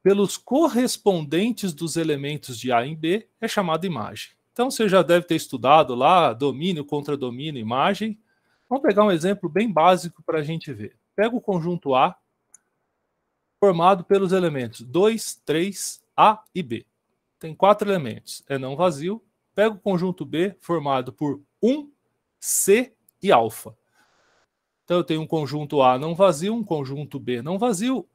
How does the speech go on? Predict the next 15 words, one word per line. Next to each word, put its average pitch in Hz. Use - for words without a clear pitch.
O 175
que 269
que 269
é 254
uma 240
função? 151
Eu 160
tenho 185
que 202
relacionar 185
os 160
elementos 185
do 190
conjunto 156
A. 156